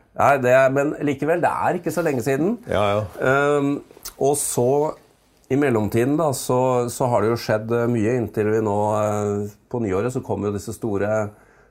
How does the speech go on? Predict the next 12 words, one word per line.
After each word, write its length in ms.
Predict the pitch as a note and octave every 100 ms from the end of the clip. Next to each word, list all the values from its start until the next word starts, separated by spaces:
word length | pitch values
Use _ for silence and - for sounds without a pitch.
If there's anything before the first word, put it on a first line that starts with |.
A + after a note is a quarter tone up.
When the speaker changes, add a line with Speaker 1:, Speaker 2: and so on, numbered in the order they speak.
| _
Speaker 1:
aktørene 440 | A2 - G#2+ G#2+
og 80 | A#2
skal 440 | A2 G#2 G2+ G2 G2+
tilby 260 | G2+ F2+
meg 220 | F#2 F#2+ G2+
T 120 | F#2
V-er 260 | D#2+ F2+
i 80 | F#2
alle 280 | F2+ E2+ F2
mulige 840 | F2+ E2 E2 F2 F2+ F#2 F#2 E2+ G2
shapes 500 | - F#2 - - -
and 320 | G2+ F#2